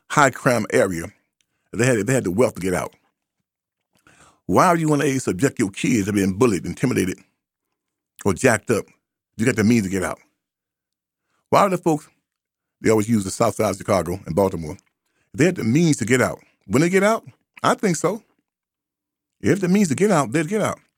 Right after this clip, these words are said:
Why would anybody want to keep their kid in B P S, Baltimore, Pu-, Baltimore Public School, it had the means to get out? Come on now. Labor,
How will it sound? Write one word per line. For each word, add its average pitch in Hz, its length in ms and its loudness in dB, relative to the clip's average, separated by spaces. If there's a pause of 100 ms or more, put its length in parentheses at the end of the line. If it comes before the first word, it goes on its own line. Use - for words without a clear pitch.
(800)
Why 196 120 2
would 240 80 0
anybody 196 420 0
want 156 180 0
to - 60 -14
keep 175 140 -6
their 143 100 0
kid 139 300 -2
in 101 80 0
B 131 160 0
P 123 160 0
S, 113 160 -2 (1080)
Baltimore, 123 420 0
Pu-, - 160 -4
Baltimore 120 260 2
Public 101 220 -4
School, 107 360 -2 (160)
it 110 80 -2
had 127 140 0
the 110 60 -2
means 120 180 2
to 101 60 -4
get 101 140 0
out? 87 180 -6 (1500)
Come 190 160 0
on 110 120 2
now. 135 240 -2 (2250)
Labor, 170 520 2